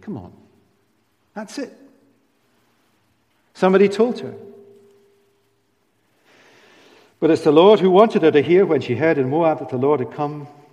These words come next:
she set out from Moab to return with her two daughters-in-law. She heard that the famine had come to an end. It was the Lord's doing.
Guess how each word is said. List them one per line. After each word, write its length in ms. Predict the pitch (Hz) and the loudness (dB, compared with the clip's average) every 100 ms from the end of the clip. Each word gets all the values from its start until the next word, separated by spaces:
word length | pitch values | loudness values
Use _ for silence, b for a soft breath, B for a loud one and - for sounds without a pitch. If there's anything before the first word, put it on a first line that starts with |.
| _ _ _ _ _ _ _ _ _ _ _ | _ _ _ _ _ _ _ _ _ _ _
she 160 | _ 123 | _ -10
set 200 | - 131 | -4 0
out 400 | 117 117 - - | 0 -4 -12 -10
from 260 | - 110 | -6 -4
Moab 500 | 110 147 143 127 - | -2 -4 -4 -8 -14
to 100 | - | -12
return 600 | 107 98 - 123 101 98 95 | -12 -10 -8 -8 -8 -12 -14
with 240 | 120 113 - | -8 -8 -8
her 100 | 110 | -14
two 240 | - 113 | -10 -8
daughters-in-law. 1120 | 107 101 - 101 92 - _ 101 92 95 90 - _ _ _ _ _ _ _ _ b b b b b b | -8 -10 -10 -16 -16 -20 _ -16 -12 -14 -16 -20 _ _ _ _ _ _ _ _ b b b b b b
She 160 | - 117 | -12 -8
heard 280 | 131 139 | -4 -6
that 100 | 123 | -8
the 60 | 113 | -14
famine 380 | - 135 135 123 | -10 -6 -4 -6
had 120 | 113 | -8
come 220 | - 143 | -10 -12
to 180 | 127 117 | -8 -8
an 80 | 110 | -6
end. 240 | 135 143 | -8 -8
It 100 | 123 | -10
was 180 | 117 110 | -10 -10
the 100 | 113 | -8
Lord's 320 | 110 110 104 | -4 -6 -8
doing. 420 | - 117 139 170 | -8 -4 -4 -6